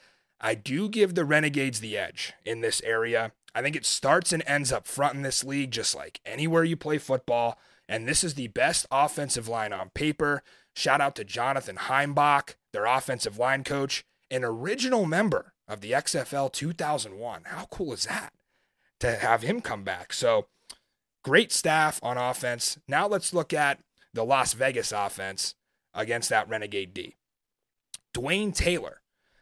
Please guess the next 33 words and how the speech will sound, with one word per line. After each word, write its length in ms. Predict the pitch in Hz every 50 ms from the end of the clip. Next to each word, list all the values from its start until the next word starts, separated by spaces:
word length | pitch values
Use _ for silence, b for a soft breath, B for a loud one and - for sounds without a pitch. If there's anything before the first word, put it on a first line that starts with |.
| _
a 60 | - 110
name 240 | 117 139 165 185
you 100 | 180 175
might 200 | 165 160 156 -
not 180 | 151 147 135 -
know 200 | 131 135 143 151
yet. 280 | 147 147 147 151 - -
He 120 | 139 151
was 180 | 165 160 - 120
many 300 | 131 143 156 160 165 147
of, 220 | 135 123 120 120
uh, 260 | 117 107 104 104 104
one 200 | - 113 143 175
of 60 | 160
many 220 | 147 151 156 135 113
swac 540 | - - - 120 123 139 147 151 151 - 117
mainstays 720 | 120 127 131 143 143 143 - - 113 101 90 67 - -
that 200 | 101 98 95 - -
is 200 | - 98 - 107
now 200 | 107 107 107 110
joining 360 | 104 - 117 110 110 107 104
the 80 | 104 104
X 200 | 104 - - 113
F 140 | 98 -
L 120 | 107 101 98
three 220 | - - 104 104
point 260 | 95 - - 98 104
oh. 120 | 113 113 104
He 140 | 113 127 117
heads 220 | 127 120 107 101
the 80 | 107 98
Vegas 320 | 104 107 104 98 92 -
offense. 560 | 117 107 110 107 - 117 107 104 101 - -